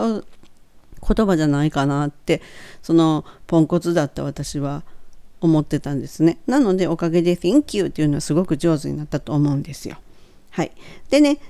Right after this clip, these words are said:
じゃあね、もう一回だけ練習してみましょうね。なんていうのっていうところからですね。えーっとですね、概要欄の方に英文もあるのでね、合わせて練習してもらったらいいと思うんですけども、まずはナンバーワン。Excuse me,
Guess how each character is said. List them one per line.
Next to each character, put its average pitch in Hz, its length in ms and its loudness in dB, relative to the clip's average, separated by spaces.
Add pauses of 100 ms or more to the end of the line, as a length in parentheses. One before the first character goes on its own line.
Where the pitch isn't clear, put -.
じ 370 120 4
ゃ 339 40 6
あ 294 60 2
ね、 208 180 4
も 254 160 6
う 339 80 6
一 339 60 2
回 370 240 6
だ 339 120 6
け 285 100 0
練 269 220 6
習 247 180 0
し - 40 -8
て 226 140 0
み 220 60 2
ま 208 140 2
し 202 80 -2
ょ 160 120 2
う 143 40 -2
ね。 175 240 4
な 180 160 6
ん 196 80 0
て 190 100 -2
い 160 60 4
う 156 120 4
の 175 200 6
っ 180 40 0
て 180 120 -2
い - 20 2
う 175 60 0
と 196 100 0
こ 151 220 -4
ろ 147 120 -6
か - 140 -8
ら 131 80 -6
で - 160 -10
す - 140 -4
ね。 220 320 0 (380)
え 208 220 6
ー 196 60 -2
っ - 20 -20
と 208 120 -2
で 170 140 -4
す 156 160 -2
ね、 160 140 6
概 262 280 4
要 440 140 6
欄 233 200 4
の 170 80 6
方 160 100 4
に 151 200 4
英 160 60 4
文 170 200 6
も 151 80 6
あ 143 60 0
る 139 100 -4
の 143 140 -2
で 170 100 2
ね、 220 200 2
合 196 60 4
わ 202 60 2
せ 165 140 -6
て 156 100 -8
練 147 220 2
習 - 100 -10
し - 80 -8
て - 80 -4
も 151 140 4
ら 156 100 -2
っ - 40 -4
た - 160 -4
ら 147 40 0
い 147 60 0
い 143 80 -4
と 156 100 0
思 156 180 4
う 147 40 2
ん 143 40 2
で 156 100 -6
す - 100 -14
け 175 140 0
ど 214 100 -2
も、 233 140 2
ま 226 180 2
ず 190 80 2
は 196 100 6
ナ 165 200 6
ン 160 60 6
バ 170 100 2
ー 160 80 2
ワ 147 160 -2
ン。 180 80 -2 (260)
Excuse - 720 2
me, 185 260 6